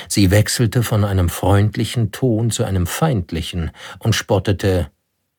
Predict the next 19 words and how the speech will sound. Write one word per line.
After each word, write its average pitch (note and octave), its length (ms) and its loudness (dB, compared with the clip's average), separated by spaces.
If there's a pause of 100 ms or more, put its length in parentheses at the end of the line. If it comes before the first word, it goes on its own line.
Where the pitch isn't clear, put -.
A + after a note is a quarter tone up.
(580)
"Wenn G#3+ 180 6
dein F#3 180 10
Schwanz F#3 400 6
überall E3+ 480 4
ist, G#3+ 320 -2 (380)
dann F3 200 8
bin D3 220 6
ich C3+ 240 4
durch G3 180 2
die G#3+ 140 4
Luft B3+ 280 4
geflogen." A2+ 600 2 (1300)
Doch E2+ 120 0
der F2+ 140 0
Panther F#2+ 400 4
provozierte F2 760 0
die E2 140 -2
Ziege F2 360 -2
weiter. G#2 440 -4